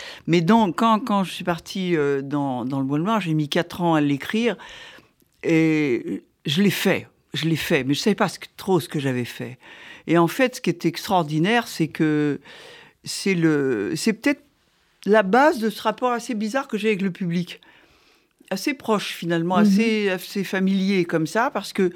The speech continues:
Speaker 1: ce sont les gens qui m'ont, euh, qui m'ont vraiment
Speaker 2: Confronté avec ce que vous aviez écrit.
Speaker 1: Ah oui, j'ai reçu je sais pas combien de lettres, j'ai fait un livre après qui s'appelle Je vous écris.
Speaker 2: Oui.
Speaker 1: Effectivement, et ce que les gens m'ont, m'ont, m'ont donné,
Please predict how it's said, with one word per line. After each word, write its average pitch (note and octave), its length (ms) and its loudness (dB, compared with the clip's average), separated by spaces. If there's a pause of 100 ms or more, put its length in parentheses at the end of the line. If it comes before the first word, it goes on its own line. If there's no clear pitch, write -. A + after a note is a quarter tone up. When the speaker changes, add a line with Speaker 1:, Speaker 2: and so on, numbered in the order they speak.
(320)
Speaker 1:
ce A#3+ 220 0
sont D4+ 240 2
les F#3 220 4
gens E3+ 480 0 (720)
qui F3 140 -2
m'ont, D#3+ 460 4
euh, A2 1300 -6
qui - 160 -4
m'ont E3+ 200 4
vraiment E3 480 4
Speaker 2:
Confronté A3 680 6
avec F3 300 4
ce - 80 -8
que G3 80 6
vous E3+ 220 2
aviez D3+ 320 6
écrit. D3+ 200 0
Speaker 1:
Ah C#3+ 80 4
oui, A3 300 0
j'ai D#3 140 -2
reçu F#3 480 -6
je C3+ 100 -10
sais E3 80 -4
pas E3 180 -6
combien D#3 320 -2
de D#3 100 -4
lettres, A3 180 -2
j'ai D#3+ 100 -4
fait E3 140 -4
un D#3+ 100 4
livre F#3+ 300 2
après F3+ 260 -6
qui - 80 -2
s'appelle D3 260 -4
Je D3+ 100 -2
vous D3 220 -4
écris. D3+ 300 -2
Speaker 2:
Oui. E3 180 4 (680)
Speaker 1:
Effectivement, E3 760 -2
et E3 80 0
ce - 100 -8
que - 100 0
les G3+ 200 2
gens F#3+ 420 2
m'ont, D3+ 400 2
m'ont, D3 480 2
m'ont D3 220 2
donné, F3+ 540 4